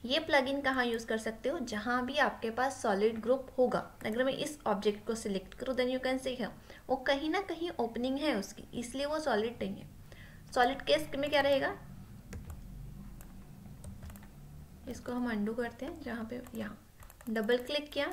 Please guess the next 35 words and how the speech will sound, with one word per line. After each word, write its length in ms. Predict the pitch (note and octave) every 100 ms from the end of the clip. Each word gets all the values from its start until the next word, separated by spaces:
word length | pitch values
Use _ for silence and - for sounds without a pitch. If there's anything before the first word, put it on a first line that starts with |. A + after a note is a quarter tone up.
| D#4+
right 260 | G#3+ G#3+
side 200 | C#4 C4+ -
click 200 | C4+ C4+
किया 160 | C#4 -
and 200 | - A3
then 760 | F4 - - - - - - A#3
make 180 | A#3+ A#3
a 80 | G3+
group। 680 | - - - - - - C4
अब 120 | D4
मैं 100 | E4
इसे 180 | E4 D#4
select 380 | D4+ A#3+ -
करूँ 320 | - G#3+ B3 -
then 200 | B3+ A#3+
you 80 | A3+
can 200 | G#3 G#3
see 120 | A#3+
here 180 | A3+ C4+ -
solid 460 | - G#3+ G#3 A3 -
group। 1300 | - - - - - - - - - - - - -
Solid 280 | A3+ B3+
group 200 | C4 C#4+ -
क्यों 160 | C#4 C#4
नहीं 140 | C#4+
था? 100 | F4 F4+
अगर 160 | F4+ A3+
मैं 160 | A#3 B3
इस 160 | B3 -
अंदर 260 | A3 A3 A#3
जाके 380 | A3+ G3+ D4+ A4 - - - - - B3+
यहाँ 220 | A#3+ B3
से 240 | B3 D#4+ G4
delete 360 | B3 G#3 G#3 -
करूँ, 220 | - -